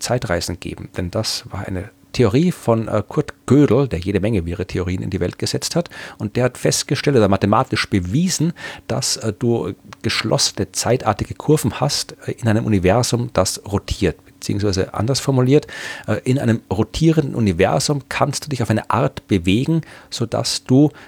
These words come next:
nach einer langen, langen, langen, langen Milliarde Jahre dauernden Reise nicht, äh, an deinem Ausgangspunkt ankommst, sondern an deinem Ausgangspunkt zu einer anderen Zeit ankommst. Das hat Kurt Gödel bewiesen,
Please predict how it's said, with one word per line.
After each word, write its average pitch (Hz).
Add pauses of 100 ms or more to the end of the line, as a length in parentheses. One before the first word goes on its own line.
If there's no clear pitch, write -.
nach 107
einer 110
langen, 143
langen, 131
langen, 139
langen 123
Milliarde 120
Jahre 113
dauernden 104
Reise 127 (400)
nicht, 131 (100)
äh, -
an 98
deinem 92
Ausgangspunkt -
ankommst, 131
sondern 139
an 117
deinem 101
Ausgangspunkt 127
zu 123
einer -
anderen 104
Zeit -
ankommst. - (840)
Das -
hat -
Kurt -
Gödel 90
bewiesen, 135